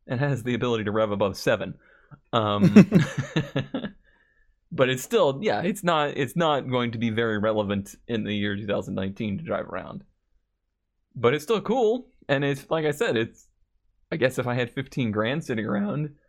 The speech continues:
Speaker 1: I might enjoy it for a little while, but yeah, I, I don't know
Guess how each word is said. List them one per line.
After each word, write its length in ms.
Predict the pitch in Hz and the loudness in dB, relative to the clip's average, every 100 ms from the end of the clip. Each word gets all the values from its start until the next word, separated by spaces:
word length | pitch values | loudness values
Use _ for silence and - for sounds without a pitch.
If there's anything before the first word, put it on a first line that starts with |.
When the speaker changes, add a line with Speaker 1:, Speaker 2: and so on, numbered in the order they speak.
| _ _ | _ _
Speaker 1:
I 100 | 107 | -2
might 240 | 107 113 | 0 0
enjoy 300 | 107 101 127 202 | 0 0 0 -2
it 100 | - | -2
for 120 | 117 | 0
a 40 | |
little 200 | 107 107 | 0 0
while, 340 | 101 104 107 123 | 0 0 0 0
but 280 | 113 110 - _ _ _ _ _ _ _ _ _ | 0 -2 -6 _ _ _ _ _ _ _ _ _
yeah, 220 | - 175 113 _ | -6 -4 -6 _
I, 140 | - 117 | -4 -2
I 240 | 135 135 | 0 0
don't 160 | 147 147 | 0 2
know 580 | 147 143 143 139 135 | 2 2 2 2 0